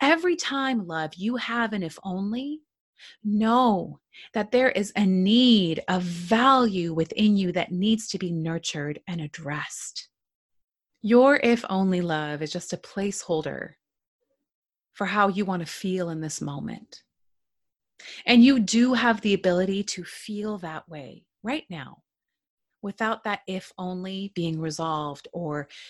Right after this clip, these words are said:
you know, going away or coming true, whatever that is for you. For me, joy, right, is the ability to be present with these,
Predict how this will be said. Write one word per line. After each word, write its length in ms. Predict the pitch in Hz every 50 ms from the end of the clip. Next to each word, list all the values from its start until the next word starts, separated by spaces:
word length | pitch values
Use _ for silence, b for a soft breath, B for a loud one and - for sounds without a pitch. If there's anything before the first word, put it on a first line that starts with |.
| B B B B
you 100 | - 190
know, 180 | 175 160 143 143
going 380 | 151 - 180 175 180 175 170
away 460 | 165 156 160 175 170 165 165 160 160 151
or 80 | 139
coming 340 | - - - 185 170 160 160
true, 260 | - - - 170 156
whatever 340 | 151 160 165 180 190 196 185
that 180 | 180 170 165 160
is 200 | 151 147 - -
for 140 | - -
you. 260 | - - - - - - _ _ _ _ _ _ _ _ _ _ _ _ _ _ _ _ _ _ _ _ _ _ _ _ B B B B B B B B
For 240 | - - 262 254 254
me, 280 | 247 269 311 359 349
joy, 680 | 349 - - 208 214 240 233 208 175 156 151 156 156 156 - _ _
right, 240 | 180 180 - - - _
is 220 | 214 220 214 -
the 200 | - 226 214 208
ability 840 | - 196 185 - - 233 254 277 285 269 202 180 180 175 175 170 170 B B B B B B B B _ -
to 580 | - - 220 208 202 196 196 190 190 185 180 _
be 140 | - 214 214
present 680 | 220 - - - - 147 190 196 196 208 185 180 - -
with 360 | 185 170 196 208 226 233 _
these, 360 | - 214 208 214 196 - -